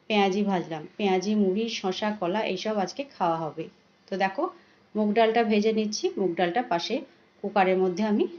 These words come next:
সিটি মেরে নেব। তো মুগ ডালটা সেদ্ধ হয়ে গেছে, এবার পাঁচ ফোড়ন, টমেটো, পেঁয়াজ, কাঁচা লঙ্কা দিয়ে আমি ফোড়ন দিয়ে দিলাম। এইদিকে মোচার তরকারিটা অল্প একটু আলু ভাপিয়ে রেখেছিলাম, তো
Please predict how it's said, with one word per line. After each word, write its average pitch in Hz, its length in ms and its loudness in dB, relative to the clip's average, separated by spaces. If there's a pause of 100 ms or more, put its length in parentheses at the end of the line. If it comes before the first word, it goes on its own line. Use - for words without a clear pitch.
(140)
সিটি 220 300 -2
মেরে 165 220 2
নেব। 156 280 -8 (160)
তো 226 80 -6
মুগ 226 200 0
ডালটা 226 340 2
সেদ্ধ 226 300 -2
হয়ে 226 220 2
গেছে, 185 360 0 (440)
এবার 190 260 2 (160)
পাঁচ 196 220 -2
ফোড়ন, 202 400 -2
টমেটো, 185 600 0 (100)
পেঁয়াজ, 180 320 0
কাঁচা 175 260 -6
লঙ্কা 180 400 -2
দিয়ে 180 280 0 (440)
আমি 190 300 2 (520)
ফোড়ন 220 260 4
দিয়ে 165 200 0
দিলাম। 165 340 -8 (240)
এইদিকে 220 440 0 (140)
মোচার 208 280 0
তরকারিটা 208 580 0 (420)
অল্প 196 260 2
একটু 214 240 0
আলু 208 280 0
ভাপিয়ে 208 380 0
রেখেছিলাম, 220 640 0
তো 190 140 -2